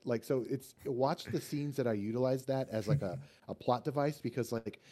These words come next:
Speaker 1: it'll be, like, some kind of scenes where it's like, you really took the time to sit there and do that. Or, or, or now he kind of rolls up several, you know, so you have some behind the ear.
Speaker 2: Ah,
Speaker 1: Re-,
Speaker 2: that's
Speaker 1: there's one real quick aside that, that make, makes Sterling make so much sense to me and how,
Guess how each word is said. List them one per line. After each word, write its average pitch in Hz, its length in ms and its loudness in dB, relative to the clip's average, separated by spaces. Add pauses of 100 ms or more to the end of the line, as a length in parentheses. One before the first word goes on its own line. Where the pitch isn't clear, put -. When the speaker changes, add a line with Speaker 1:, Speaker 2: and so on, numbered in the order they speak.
(140)
Speaker 1:
it'll 160 160 8
be, 196 140 2
like, 113 240 4
some 113 180 -8
kind 135 220 -2
of 120 120 -4
scenes 127 320 -4
where 113 120 -2
it's - 200 -14
like, 98 240 -2
you 131 180 -2
really 131 220 4
took 139 200 -6
the 127 100 0
time 110 300 -2
to 110 60 -10
sit - 200 -6
there 110 140 2
and 101 140 -6
do 101 180 -2
that. 110 320 0 (680)
Or, 131 240 8
or, 143 340 4
or 147 220 6
now 160 200 6
he 190 120 4
kind 147 220 6
of 113 120 2
rolls 123 200 2
up 110 160 0
several, 117 500 0 (160)
you 131 100 -2
know, 104 120 0
so 107 160 -4
you 107 140 2
have 117 140 2
some 113 140 -4
behind 101 260 0
the 92 200 -4
ear. 107 180 6
Speaker 2:
Ah, 104 200 2 (880)
Speaker 1:
Re-, 170 120 2
Speaker 2:
that's 135 80 -4
Speaker 1:
there's 147 220 4
one 175 380 0
real 165 160 4
quick 175 280 0
aside 127 400 2
that, 107 280 -4
that 104 160 0
make, 117 260 -2
makes 117 260 -4
Sterling 107 420 -4
make 98 360 -8
so - 160 -6
much 110 200 -4
sense 101 240 -6
to 104 100 -6
me 98 120 -2
and 87 80 -6
how, 101 220 -4